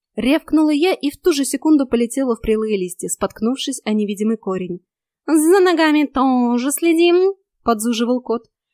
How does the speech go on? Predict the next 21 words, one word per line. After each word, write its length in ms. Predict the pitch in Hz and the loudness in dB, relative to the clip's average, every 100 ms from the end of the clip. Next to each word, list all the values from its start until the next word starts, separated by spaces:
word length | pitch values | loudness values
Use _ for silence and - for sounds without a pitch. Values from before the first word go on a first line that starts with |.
| _ | _
«Напоминаю, 1000 | 339 370 403 403 359 302 285 285 359 392 | 4 6 6 2 2 2 2 2 2 4
люди 300 | 311 285 320 | 4 2 0
передвигаются 760 | 349 359 285 247 277 285 285 330 | 0 0 0 2 2 2 0 2
на 120 | 330 | 2
двух». 760 | 302 311 427 320 233 202 - - _ _ | 2 2 4 4 2 -4 -10 -18 _ _
«Да?» — 1000 | 202 165 196 190 254 523 349 214 185 180 - _ _ | -20 -14 -8 -2 2 4 4 2 -2 -8 -18 _ _
притворно 480 | - 208 196 202 190 | -4 -2 -2 -2 -2
удивилась 560 | 190 190 190 190 196 - | -4 -4 -4 -4 -4 -4
я, 160 | 240 | -6
кое-как 440 | 269 - 226 339 339 | -4 -4 -2 -2 -4
поднимаясь 560 | 269 247 269 330 320 | -4 0 0 0 -4
и 40 | 226 | -6
снова 280 | - 254 247 | -6 -6 -4
бросаясь 440 | 208 - 220 220 | -2 -2 -2 -2
за 100 | 208 | -2
мелькнувшим 560 | 202 196 226 262 - 240 | -2 -2 -6 -4 -4 -4
за 100 | 202 | -4
ближайшим 480 | 196 196 196 - | -4 -6 -6 -6
склепом 460 | 202 - 202 202 226 | -8 -6 -8 -6 -6
рыжим 280 | 190 175 190 | -8 -8 -10
хвостом. 520 | - 196 - 175 170 | -8 -10 -10 -12 -14